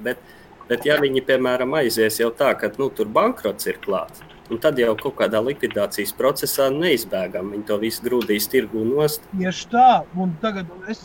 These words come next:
Speaker 2: vienkārši te biju gan tvīti, gan viss, protams, ka notiek spekulācijas, izlobīt, kur ir tā patiesība, ja? Kamēr Bitmain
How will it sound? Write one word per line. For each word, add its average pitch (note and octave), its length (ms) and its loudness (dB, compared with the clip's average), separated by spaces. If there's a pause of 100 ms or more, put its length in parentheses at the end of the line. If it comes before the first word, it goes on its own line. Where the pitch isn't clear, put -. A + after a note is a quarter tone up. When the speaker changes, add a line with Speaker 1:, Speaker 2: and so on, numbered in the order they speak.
Speaker 2:
vienkārši A3+ 560 -6
te C4 100 -4
biju G#3 280 0
gan B3+ 180 0
tvīti, A3+ 560 0
gan G#3+ 160 2
viss, A#3+ 160 0
protams, D4+ 340 -2
ka - 140 -6
notiek A#3+ 320 -2
spekulācijas, F3+ 680 -2
izlobīt, G3+ 460 2 (340)
kur A#3+ 180 6
ir F3+ 80 0
tā - 160 4
patiesība, F3 640 0
ja? G3 140 2 (180)
Kamēr G#3 480 4
Bitmain F#3+ 400 0